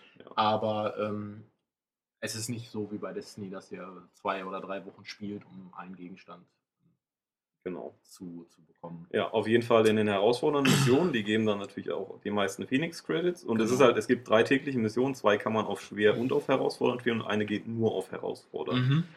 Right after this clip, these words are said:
Speaker 1: Und auf herausfordernd gibt es nur gelbe Gegner.
Speaker 2: Ja.
Speaker 1: Und normalerweise, also einem, einem, wenn nicht wirklich alle im Team wirklich richtig gute Ausrüstung haben, ist da
Speaker 2: Ja.
Speaker 1: schon
Speaker 2: Und
Speaker 1: Feierabend.
Speaker 2: vor allen Dingen
Speaker 1: Also
Speaker 2: Zusammenarbeit ist ganz, ganz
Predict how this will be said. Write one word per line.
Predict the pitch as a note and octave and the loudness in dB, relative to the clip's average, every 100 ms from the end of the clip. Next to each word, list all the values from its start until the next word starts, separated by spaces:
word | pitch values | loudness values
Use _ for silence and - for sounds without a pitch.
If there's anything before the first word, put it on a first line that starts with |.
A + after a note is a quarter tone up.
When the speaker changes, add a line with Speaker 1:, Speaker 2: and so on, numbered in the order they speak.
| - | -14
Speaker 1:
Und | - G2+ | 0 4
auf | G#2 | 4
herausfordernd | G#2+ G2+ B2 - B2+ A2+ A2+ | 4 4 2 4 4 4 -2
gibt | A2 - | -8 -8
es | G#2+ - | -6 0
nur | A2 A2+ B2 D3+ D#3 E3+ - _ _ _ _ _ | 0 2 4 6 4 2 -8 _ _ _ _ _
gelbe | A2 B2 B2+ A#2 | 6 8 6 2
Gegner. | A2 A#2+ D3 D3 D#3 | -2 -2 -4 -4 -6
Speaker 2:
Ja. | A2 G#2 - _ _ _ | -10 -14 -16 _ _ _
Speaker 1:
Und | - G#2+ | 0 4
normalerweise, | G#2+ G2+ G#2 B2 A2+ G#2+ - | 4 4 8 8 10 6 6
also | G#2 | 2
einem, | G#2 G2+ G2+ G2 | 2 0 -2 -4
einem, | F#2+ F#2 F2+ F#2+ _ | -4 -6 -10 -16 _
wenn | G2+ G2+ G2+ | -2 0 -2
nicht | G2+ - | -4 2
wirklich | A#2+ A#2 A2 - | 2 2 -4 0
alle | G#2+ B2 | 2 4
im | A#2+ A2 | 2 0
Team | A2+ A2+ A2 A2 G#2 | -4 -4 -4 -4 -6
wirklich | G#2+ A#2+ - F#2 | -6 -8 -12 -4
richtig | G#2+ A#2+ - B2+ | -2 -2 -6 -14
gute | - A#2 G2 | -8 -6 -4
Ausrüstung | E2+ - - - - F#2+ F#2+ | -4 -4 -6 -10 -10 -12 -8
haben, | F2 E2+ | -8 -8
ist | - - | -12 -6
da | F2 F2 | -4 -2
Speaker 2:
Ja. | F#2 - _ _ | -6 -12 _ _
Speaker 1:
schon | - - | -14 -14
Speaker 2:
Und | - | -10
Speaker 1:
Feierabend. | A#2 A2+ | -8 -4
Speaker 2:
vor | - | -2
allen | A2 B2 | 0 -2
Dingen | A#2+ A#2 | -4 -6
Speaker 1:
Also | G#2+ | -6
Speaker 2:
Zusammenarbeit | - G2 G2+ F#2 F#2 F2+ | -2 -2 -2 -4 -6 -16
ist | - | -16
ganz, | - F3+ - | -12 -12 -12
ganz | F3 | -20